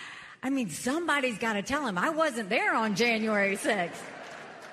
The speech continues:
I've never been at the Capitol working in a job like that, but I think he was a bit confused, and so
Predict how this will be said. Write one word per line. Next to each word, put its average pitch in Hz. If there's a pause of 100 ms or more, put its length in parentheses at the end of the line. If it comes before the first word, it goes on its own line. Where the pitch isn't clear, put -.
I've 320
never 320
been 359
at 262
the 302
Capitol 277 (180)
working 269
in 254
a 240
job 226
like 202
that, 190
but 240
I 240
think 269
he 262
was 226
a 240
bit 208
confused, 220
and 240
so 220